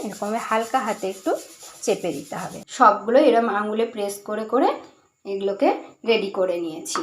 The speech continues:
গজাগুলো ভাজার জন্য কড়াই একটু বেশি করে তেল নিয়ে গরম হতে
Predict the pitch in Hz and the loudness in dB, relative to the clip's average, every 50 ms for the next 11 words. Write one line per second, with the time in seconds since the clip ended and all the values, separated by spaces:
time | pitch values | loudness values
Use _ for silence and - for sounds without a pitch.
0 | - - 254 254 254 233 269 269 277 330 339 330 269 - 254 226 214 277 285 277 | -2 2 4 4 6 8 6 6 6 6 4 4 4 4 2 6 6 6 6 6
1 | - 311 294 254 233 247 339 427 - - - - - - _ _ - 233 220 220 | 4 4 4 6 6 6 4 2 2 -4 -12 -16 -20 -20 _ _ 6 8 10 10
2 | 226 240 254 247 - 269 247 240 233 - 269 - 302 370 427 415 311 247 214 220 | 10 6 4 2 0 0 0 0 0 0 0 2 2 2 4 6 6 6 6 6
3 | 226 269 370 - 311 - 233 202 208 214 196 - 180 | 4 4 6 10 10 10 10 8 4 0 -2 -4 -4